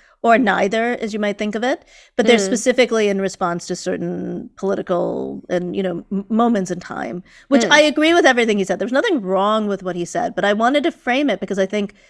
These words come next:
Speaker 1: so then I'd, somebody had, somebody had tagged me, and I, I, that's how I even saw the video. Um,
Speaker 2: <laughs>
Speaker 1: and then, um, I, um, then I started following 'cause I felt like I kept stitching him 'cause I t-, I
Speaker 2: Yeah,
Speaker 1: studied
Speaker 2: yeah,
Speaker 1: cr-,
Speaker 2: yeah.
Speaker 1: 'cause I had originally studied Christian art, so I <laughs> actually,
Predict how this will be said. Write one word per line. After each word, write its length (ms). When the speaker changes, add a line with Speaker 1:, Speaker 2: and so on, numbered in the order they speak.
Speaker 1:
so 160
then 340
I'd, 160
somebody 260
had, 280
somebody 240
had 100
tagged 320
me, 320
and 140
I, 160
I, 120
that's 320
how 80
I 80
even 240
saw 240
the 80
video. 400
Um, 480
Speaker 2:
<laughs> 160
Speaker 1:
and 180
then, 280
um, 540
I, 360
um, 680
then 200
I 80
started 200
following 280
'cause 160
I 40
felt 140
like 140
I 80
kept 160
stitching 380
him 220
'cause 220
I 120
t-, 100
I 60
Speaker 2:
Yeah, 200
Speaker 1:
studied 280
Speaker 2:
yeah, 40
Speaker 1:
cr-, 60
Speaker 2:
yeah. 220
Speaker 1:
'cause 100
I 100
had 120
originally 400
studied 260
Christian 380
art, 280
so 120
I 60
<laughs> 100
actually, 340